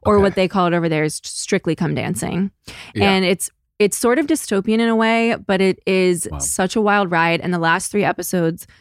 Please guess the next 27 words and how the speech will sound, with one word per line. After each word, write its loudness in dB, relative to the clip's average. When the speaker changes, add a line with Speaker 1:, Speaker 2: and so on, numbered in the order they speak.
Speaker 1:
it 2
was 0
such -4
a 2
gift -4
to -6
be 0
given. 0
Like, 0
I 6
Speaker 2:
What 6
a 6
Speaker 1:
wanted 4
Speaker 2:
Christmas 2
Speaker 1:
more 2
when 2
it -2
was 0
Speaker 2:
wish. -6
Speaker 1:
over. 0
I 2
just -10
wanted -8
more. -2
I 0
couldn't, -4
like, 0